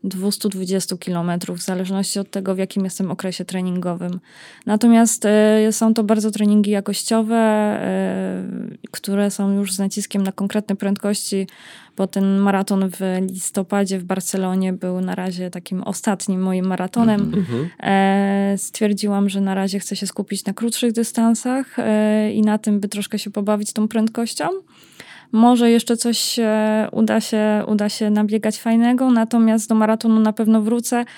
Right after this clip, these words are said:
Speaker 1: ale to, co mnie najbardziej właśnie w maratonie, e, nakręca, to jest ten cały proces przygotowania. Więc w momencie, kiedy tych maratonów już mam na koncie siedem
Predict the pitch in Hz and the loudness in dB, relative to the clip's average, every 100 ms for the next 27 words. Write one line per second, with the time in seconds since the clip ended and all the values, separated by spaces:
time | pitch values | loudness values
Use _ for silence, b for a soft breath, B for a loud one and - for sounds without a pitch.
0 | B B - 208 208 208 220 214 214 208 | B B 0 2 2 2 4 4 6 4
1 | 208 202 202 190 190 - 196 196 196 190 | 2 0 -2 -2 -4 -2 -2 -2 -2 -2
2 | 190 190 196 196 190 190 190 196 196 190 | -2 -2 0 2 2 0 0 -2 -2 0
3 | 196 202 208 202 202 226 214 202 208 - | 0 0 2 0 2 0 0 -2 -2 0
4 | 208 - 208 208 - 214 175 175 - 190 | 0 0 0 0 0 -2 -2 -8 -10 -6
5 | 185 180 175 170 180 - B B B B | -6 -6 -8 -6 -6 -8 B B B B
6 | - 202 202 - 208 214 214 214 208 196 | -4 0 0 0 2 2 4 2 -2 -2
7 | 208 202 202 196 214 220 - _ _ - | 0 0 0 -2 -4 -6 -10 _ _ 0
8 | 233 214 220 214 214 240 226 214 214 220 | 2 2 4 4 4 4 4 4 0 0
9 | 208 202 - 202 202 196 - 254 226 233 | 2 0 0 0 0 -2 0 2 4 4